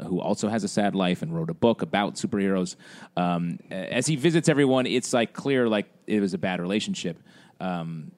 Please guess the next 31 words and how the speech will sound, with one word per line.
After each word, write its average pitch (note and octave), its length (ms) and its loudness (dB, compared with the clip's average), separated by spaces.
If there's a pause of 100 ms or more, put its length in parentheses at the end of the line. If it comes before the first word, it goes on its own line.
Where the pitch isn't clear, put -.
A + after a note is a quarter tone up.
(160)
their, A2 180 2 (140)
uh, F2+ 220 -8
their C3 140 6
relationships B2 480 2
have F#2+ 160 -2
not F#2 200 -2
maintained E2+ 460 -4
throughout. - 380 -10 (420)
Um, G2+ 320 0
but B2+ 220 2
it, C3+ 140 2 (140)
he's F#3+ 300 6
the E3 160 6
only C#3+ 160 4
one B2 220 4
who's A#2 160 2
sort G#2+ 180 2
of F2+ 80 0
still A#2 460 4
in G#2+ 220 -2
his F#2+ 200 -2
mode, F2+ 480 0
like, F2 300 -10 (500)
on A2+ 240 4
the A2 60 4
case, F#2+ 400 -4
trying F#2+ 240 -4
to F2 40 -6
figure E2+ 280 -6
this E2+ 200 -8
out. D#2+ 220 -10